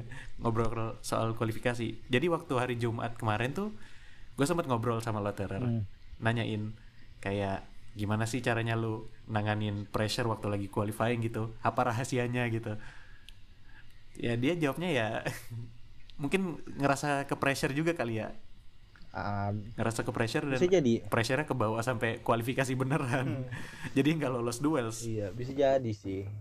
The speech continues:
Speaker 2: Karena ya faktor pressure pun juga bisa jadi pengaruh kemarin, dan mungkin itu juga yang jadi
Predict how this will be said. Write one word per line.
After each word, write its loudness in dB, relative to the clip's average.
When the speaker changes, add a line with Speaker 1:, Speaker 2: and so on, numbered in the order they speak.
Speaker 2:
Karena -2
ya 0
faktor -4
pressure -2
pun 0
juga 2
bisa -2
jadi -2
pengaruh -6
kemarin, -4
dan -2
mungkin 0
itu 0
juga 8
yang 12
jadi 8